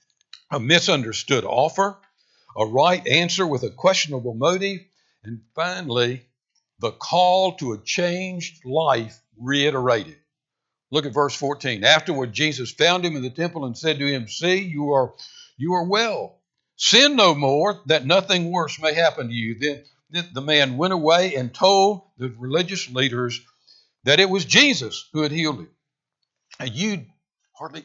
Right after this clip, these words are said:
ever see this in the Gospels. Jesus goes to find the man later.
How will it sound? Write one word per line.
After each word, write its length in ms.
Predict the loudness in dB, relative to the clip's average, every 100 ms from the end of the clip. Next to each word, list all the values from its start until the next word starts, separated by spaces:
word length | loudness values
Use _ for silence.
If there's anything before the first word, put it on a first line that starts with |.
| _ 2
ever 320 | 2 0 -4
see 220 | 0 0
this 260 | 0 -2 -4
in 80 |
the 80 | -8
Gospels. 600 | -4 -4 -4 -10 -16 -20 _ _ _ _ -20 -4
Jesus 460 | 4 4 4 -2 0
goes 400 | 4 4 4 -2
to 120 | -4
find 380 | 2 4 6 4
the 160 | -2
man 460 | -2 0 0 0 -6 -4
later. 480 | 0 0 0 -8